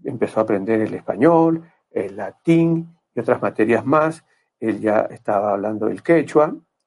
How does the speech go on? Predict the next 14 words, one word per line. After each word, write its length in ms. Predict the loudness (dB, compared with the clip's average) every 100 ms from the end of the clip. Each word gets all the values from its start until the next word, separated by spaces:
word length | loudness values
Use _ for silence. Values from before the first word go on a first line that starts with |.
| _
Bien, 180 | -12 -12 _ _ _
el 120 | 2 2
eclipse 460 | 4 0 0 -2
de 400 | 0 2 2 0
él, 200 | -2 -8 -18
de, 640 | _ -6 -4 -2 -4 -8 -12 -14 -14 -16 -20 -20 _ _ _ _ _ _ _ _ _ _
del 460 | -20 -12 -8 -8 -10 _
Inca 240 | -2 2
Garcilaso 400 | 2 2 0 2
La 140 | 4 6
Vega, 480 | 6 4 2 -6 _ _ _ _ _ _ _ _ _
cruza 400 | 2 2 4 0
el 100 | 2
Perú, 540 | 2 4 2 0 -6